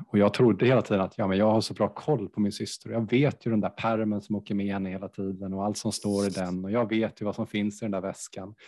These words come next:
på rullstolen. Men det insåg jag ju att när jag väl stod där och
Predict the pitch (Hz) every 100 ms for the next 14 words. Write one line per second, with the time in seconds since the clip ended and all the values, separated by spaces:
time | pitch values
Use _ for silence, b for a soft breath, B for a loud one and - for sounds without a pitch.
0 | B B - 104 92 - 147 - 104 123
1 | 143 127 - 143 131 107 98 - _ -
2 | 107 107 104 101 - - - 170 113 95
3 | 104